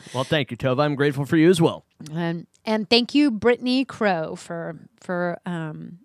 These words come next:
Speaker 2: for the contribution. And if you
Speaker 1: Yes,
Speaker 2: are
Speaker 1: thank you,
Speaker 2: interested
Speaker 1: Brittany.
Speaker 2: in contributing to The Remedy and keeping us alive in, in two thousand nineteen, we would love and appreciate your support.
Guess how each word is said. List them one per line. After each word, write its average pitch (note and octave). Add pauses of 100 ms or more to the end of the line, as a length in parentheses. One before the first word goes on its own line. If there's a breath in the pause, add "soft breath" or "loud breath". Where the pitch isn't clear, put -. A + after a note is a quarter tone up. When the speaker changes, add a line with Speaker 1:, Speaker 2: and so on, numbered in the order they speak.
(100)
Speaker 2:
for G3
the F#3+
contribution. A3+
And B3
if F#3
you C#4
Speaker 1:
Yes, A#3
Speaker 2:
are G#3+
Speaker 1:
thank D#3
you, G3
Speaker 2:
interested F3
Speaker 1:
Brittany. A3 (680 loud breath)
Speaker 2:
in G#3
contributing C4
to B3+
The G#3+
Remedy C#4+
and A3+
keeping C4
us B3
alive B3+
in, A#3 (140)
in G3+
two B3+
thousand A3+ (100)
nineteen, A#3
we G3+
would F3+
love G3+
and A3+
appreciate G3
your F#3
support. B3+